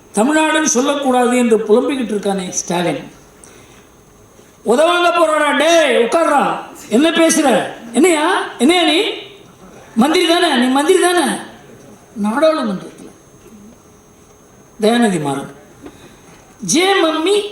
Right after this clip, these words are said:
மோடி டாடி என்ன உறவு முறை?" கிணத்து கடவு பொதுக்கூட்டத்துல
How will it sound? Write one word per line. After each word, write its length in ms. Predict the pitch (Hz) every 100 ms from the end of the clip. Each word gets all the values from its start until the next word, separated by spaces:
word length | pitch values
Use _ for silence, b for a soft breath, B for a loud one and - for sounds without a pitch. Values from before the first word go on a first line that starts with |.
| -
மோடி 380 | 196 277 330 349 277
டாடி 500 | 262 226 185 190 -
என்ன 260 | 254 392
உறவு 360 | 349 320 359 302
முறை?" 320 | 233 165 - -
கிணத்து 320 | 320 330 349
கடவு 260 | 254 247 208
பொதுக்கூட்டத்துல 720 | 214 277 302 214 196 180